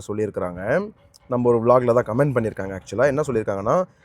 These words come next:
"விளாக்னா அதை பத்தி மட்டும் பேசு, அரசியல் பத்தி ஏன் பேசுற ப்ரோ? உன் வியூவர்ஸை இழந்துராத ப்ரோ" அப்படின்ற மாதிரி சொல்றாங்க.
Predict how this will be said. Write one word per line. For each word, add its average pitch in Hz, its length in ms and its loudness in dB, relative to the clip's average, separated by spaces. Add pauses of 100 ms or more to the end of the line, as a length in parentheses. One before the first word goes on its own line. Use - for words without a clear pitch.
(260)
"விளாக்னா 175 560 6
அதை 151 280 4
பத்தி 160 220 -2
மட்டும் 135 380 -2
பேசு, 127 460 0
அரசியல் 143 840 0
பத்தி 156 560 -6
ஏன் 131 280 -2
பேசுற 107 380 -4 (400)
ப்ரோ? 107 240 0 (440)
உன் 127 200 -4
வியூவர்ஸை 180 720 4
இழந்துராத 143 520 4
ப்ரோ" 107 280 2
அப்படின்ற 104 260 -8
மாதிரி 101 300 -6
சொல்றாங்க. 98 460 -2